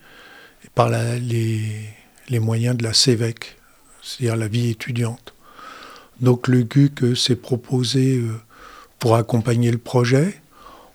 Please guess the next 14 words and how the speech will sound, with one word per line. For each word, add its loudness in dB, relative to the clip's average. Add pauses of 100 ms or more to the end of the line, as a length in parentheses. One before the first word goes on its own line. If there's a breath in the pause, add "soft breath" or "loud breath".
On 6
va 6
l'accompagner 4
de, -2
vraiment -2
de -8
façon 0
minime 2 (500 loud breath)
en 2
complétant, 0
euh, -4 (600 loud breath)
les 2
surfaces, 0
euh, -2